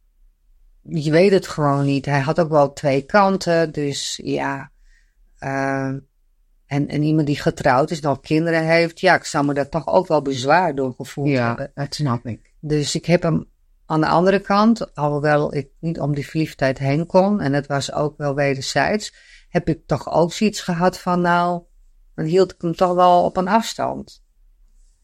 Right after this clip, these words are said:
Speaker 1: Wel begrijpelijk, denk ik. Maar ik kon er niet omheen. En in al die jaren dat ik daar geweest ben, eh, hij was het best heftig. Dus, eh,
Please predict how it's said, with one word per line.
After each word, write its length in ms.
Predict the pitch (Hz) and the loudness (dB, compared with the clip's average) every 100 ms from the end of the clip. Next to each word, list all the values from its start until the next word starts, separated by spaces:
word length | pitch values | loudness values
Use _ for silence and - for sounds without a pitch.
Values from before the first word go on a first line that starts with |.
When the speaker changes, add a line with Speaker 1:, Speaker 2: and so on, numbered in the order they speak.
| _ _ | _ _
Speaker 1:
Wel 140 | 151 | -4
begrijpelijk, 680 | 147 - 147 139 135 131 127 | -4 -2 2 2 0 -4 -4
denk 220 | 131 131 | -2 -4
ik. 220 | - 73 _ _ _ _ _ _ _ | -6 -16 _ _ _ _ _ _ _
Maar 140 | 170 175 | 0 2
ik 60 | |
kon 180 | 208 202 | 2 2
er 60 | 202 | 2
niet 180 | 240 | 2
omheen. 560 | 240 196 135 135 139 143 | 2 2 0 0 0 0
En 160 | 165 160 | 0 2
in 80 | |
al 160 | 165 185 | 2 4
die 120 | 180 | 4
jaren 380 | 185 170 165 165 | 4 4 4 2
dat 140 | 165 | -2
ik 120 | 165 156 | -2 -2
daar 180 | 156 | -2
geweest 420 | 147 151 160 175 - | -2 -2 -2 -2 0
ben, 320 | 165 156 151 | 0 2 0
eh, 280 | 147 147 147 - _ _ _ _ | 0 -2 -4 -8 _ _ _ _
hij 140 | - 135 | -8 -4
was 180 | 143 139 | -4 -4
het 80 | |
best 260 | 135 139 - | -6 -6 -6
heftig. 500 | 135 147 - - _ _ _ _ _ _ | -12 -12 -18 -20 _ _ _ _ _ _
Dus, 320 | - 139 - | -12 -10 -8
eh, 260 | 135 131 131 | -6 -4 -6